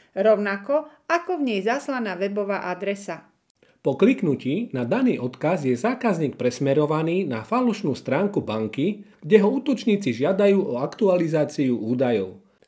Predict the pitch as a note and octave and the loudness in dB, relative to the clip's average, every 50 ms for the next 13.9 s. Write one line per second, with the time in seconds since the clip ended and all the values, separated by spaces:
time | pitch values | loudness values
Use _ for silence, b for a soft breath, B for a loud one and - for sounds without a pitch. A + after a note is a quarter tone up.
0 | b C#3+ F3 A#3+ - - C#4 A#3 D#3 A#2+ D3 G3 F#3+ G#3 G3+ F#3+ D3 - - A#2+ | b 2 2 2 2 2 2 2 2 2 2 2 2 4 4 2 2 0 -2 -4
1 | A#2 G#2+ G#2+ A#2 A#2+ B2 B2+ C3 C3 C3 - - D3+ E3 F#3+ G3+ G3 D3+ D#3 G#3 | -2 0 2 2 2 2 2 0 -2 -2 0 2 2 2 2 0 -2 0 2 2
2 | A#3 G3 G3+ F3 C3 - - - A#3 A3+ D#3+ B2+ A2+ G#2+ - C4+ C#4 C#4 - D#3+ | 2 2 2 0 0 -2 -2 -2 -4 -2 0 -2 -4 -2 0 0 0 0 0 -2
3 | - - F#3+ B3 A#3+ - G#3+ F3 - - B2 A#2 - A3 C4 C4 G3+ D#3+ - - | 0 0 0 0 0 2 0 0 0 0 -4 -4 -2 0 0 2 0 0 -2 -2
4 | B2+ A#2+ G#2+ G#2 F3 A#3 A3+ B3 A3+ C#3 - - - C3+ C3 C#3 D#3 D#3 - D3+ | -2 -2 0 2 2 4 4 4 4 2 0 -2 -2 -2 0 0 0 0 -2 -2
5 | A#2+ C#3+ - - F3+ D3 C3+ A#2+ A2+ G#2+ G2 G2 F#2 - - b b b b b | -2 -2 2 2 4 4 4 4 2 0 -2 -4 -6 -8 -12 b b b b b
6 | b b B3+ D4 - - E3+ C3 B2 - - C#3 B2+ C#3 C3 A#2+ D#3+ A3 A3 - | b b 2 2 4 2 2 2 0 0 0 0 0 0 0 0 0 -2 -2 -2
7 | - E3+ A2+ - - - E3 B3 A#3+ - G3+ D3 G#2 - G#2+ G#2 - A2+ G2 F#2 | -2 -2 -2 -2 -2 -2 -2 -2 0 0 0 0 0 -2 -4 -6 -4 -6 -6 -6
8 | G2 G#2 A#2+ A2+ G2 A2+ A2 C3+ G3 G3+ G3 - _ - - - - G3+ A3 A3 | -2 0 0 0 2 0 -2 -4 -4 -6 -8 -14 _ -16 -6 0 2 4 4 4
9 | A#3+ A#3 A3 E3 G#2 - B2 B2+ B2+ C3+ C#3+ D3+ D3+ D3+ D3+ D#3+ D#3+ D#3 - A#2 | 4 2 2 2 0 0 2 2 2 4 4 2 2 2 2 0 -2 -2 -6 -8
10 | G#2+ B2 F#3 A#3 G#3+ - - D3+ B2 A#2 C3 E3 G3 F#3+ G3 - D#3 B2 A2+ B2+ | -4 0 2 2 2 2 0 -2 0 2 2 2 0 0 -2 -2 -2 -2 -2 -2
11 | D3 - - D3 - G2 G2 - - _ _ _ _ _ _ _ _ _ - D4 | -2 -2 -4 -6 -8 -10 -16 -18 -20 _ _ _ _ _ _ _ _ _ -6 -4
12 | F4 E4 - - C4+ G3+ - - - A#3 A#3 C#4+ C#4 - - G#3+ G3 F#3+ G#3+ A3 | -4 -4 -4 -4 -6 -6 -6 -6 -8 -8 -6 -6 -8 -6 -6 -6 -4 -4 -2 -4
13 | B3 B3 A#3+ C4 A#3+ - G#3 G3 F#3+ G#3+ A3+ A#3 A3+ - E3+ E3 - | -4 -4 -6 -6 -8 -8 -8 -6 -4 -2 -2 -2 -4 -6 -8 -10 -12